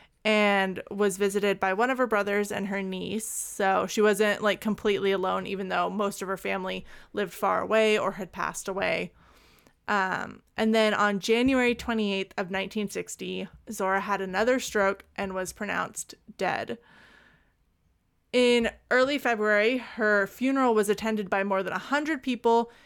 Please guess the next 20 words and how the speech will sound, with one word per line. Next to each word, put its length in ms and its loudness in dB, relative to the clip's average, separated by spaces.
uh, 280 0
including, 760 0
uh, 280 2
according 340 0
to 20 -2
the 80 -2
biography, 480 0
at 100 0
least 320 -2
sixteen 540 -4
white 240 2
people. 340 0
So, 280 0
you 120 -4
know, 200 -2
she, 320 -12
even 300 2
though 400 4
she's 280 -6
in 360 -2